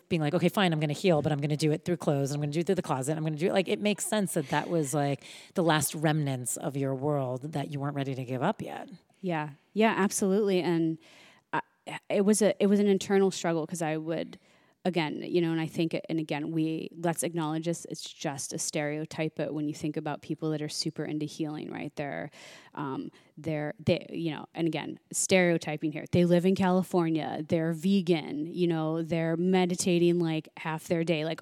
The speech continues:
Speaker 2: all this stuff,
Speaker 1: <laughs>
Speaker 2: not, all this stuff, not true,
Speaker 1: Right.
Speaker 2: right? But again, that's the stereotype. And I would think about it, I'm like, "I am never gonna be some Buddha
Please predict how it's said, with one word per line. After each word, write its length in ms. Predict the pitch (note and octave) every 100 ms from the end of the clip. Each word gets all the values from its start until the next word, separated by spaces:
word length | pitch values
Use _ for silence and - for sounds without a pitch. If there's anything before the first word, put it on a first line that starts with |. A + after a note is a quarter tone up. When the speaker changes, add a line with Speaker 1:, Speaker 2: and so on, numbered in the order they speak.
| D#3+
Speaker 2:
all 120 | E3+
this 180 | E3+ C4+
stuff, 260 | E3+ -
Speaker 1:
<laughs> 0 |
Speaker 2:
not, 220 | F3+ E3+ -
all 140 | F3+
this 140 | B3+
stuff, 240 | - A3+ G#3+
not 180 | F#3 F3
true, 320 | D3+ C3 E3+ -
Speaker 1:
Right. 200 | E3 D#3+
Speaker 2:
right? 240 | D#3+ F3+ _ -
But 300 | F3 F3 E3 D#3+
again, 320 | F3+ F3 D3+
that's 260 | D#3 D#3 -
the 80 |
stereotype. 760 | F3 - F#3 G3+ F#3 F3 D#3+ - - - -
And 80 | F3+
I 20 |
would 140 | F#3+ F#3
think 180 | G#3+ C#4+
about 240 | G3+ E3+
it, 40 |
I'm 100 | D#3+ F3+
like, 240 | F#3+ - _ _ _ _ _ _ - _
"I 120 | F#3
am 180 | D#4+ D4
never 300 | G#3 F3 G#3
gonna 160 | G#3 F3+
be 140 | E3+
some 240 | D#3+ E3 D#3
Buddha 520 | E3 E3 E3 D#3+